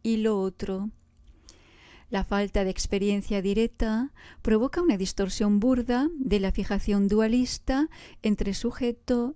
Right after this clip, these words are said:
y objeto. Este marco dualista de referencia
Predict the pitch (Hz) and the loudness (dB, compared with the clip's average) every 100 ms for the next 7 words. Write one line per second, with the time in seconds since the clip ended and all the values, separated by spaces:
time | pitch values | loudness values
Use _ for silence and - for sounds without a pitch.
0 | - 233 247 - 208 190 - 202 196 220 | -6 0 0 0 -4 -4 -6 -6 -6 -8
1 | - - - _ _ _ _ _ _ _ | -16 -20 -20 _ _ _ _ _ _ _
2 | - - - - _ - 208 - - 202 | -20 -20 -20 -20 _ -4 -4 -4 -2 0
3 | 202 202 196 - 202 202 196 226 226 - | 2 0 -4 -4 0 0 0 0 0 -2
4 | 202 185 208 262 302 285 254 247 - 247 | -2 0 0 0 0 2 2 0 0 0
5 | 247 | -2